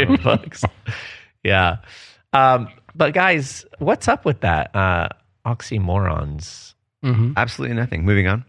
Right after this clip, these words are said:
Speaker 1: What's a, what's a moron?
Speaker 3: <laughs> We want to move on,
Speaker 1: Why do we
Speaker 3: Easy.
Speaker 1: use that word moron? <laughs> Moron that. <laughs>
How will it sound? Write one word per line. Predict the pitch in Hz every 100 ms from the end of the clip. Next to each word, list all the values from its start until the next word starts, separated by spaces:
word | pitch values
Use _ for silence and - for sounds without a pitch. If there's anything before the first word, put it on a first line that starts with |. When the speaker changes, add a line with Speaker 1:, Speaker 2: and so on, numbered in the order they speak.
| -
Speaker 1:
What's | 160 -
a, |
what's | 151 123 131 180 -
a | -
moron? | 104 117 131 87 - -
Speaker 3:
<laughs> |
We | 139
want | 147 147 139
to | 123
move | 123 113
on, | 120 139
Speaker 1:
Why | 131
do | 196
we | 196
Speaker 3:
Easy. |
Speaker 1:
use | 170
that | 170 -
word | 143 113
moron? | 90 92 120 98 73 78 92 - -
<laughs> | - _
Moron | 110 117 123 127
that. | 143 104 - - _ _ _ _ _ _ -
<laughs> | -